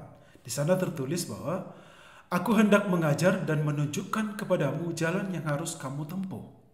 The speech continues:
Aku hendak memberi nasihat, mataku tertuju kepadamu."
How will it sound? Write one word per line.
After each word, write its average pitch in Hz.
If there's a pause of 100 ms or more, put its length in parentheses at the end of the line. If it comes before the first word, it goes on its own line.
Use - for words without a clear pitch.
(560)
Aku 160
hendak 214
memberi 147
nasihat, 139
mataku 165
tertuju 156
kepadamu." 123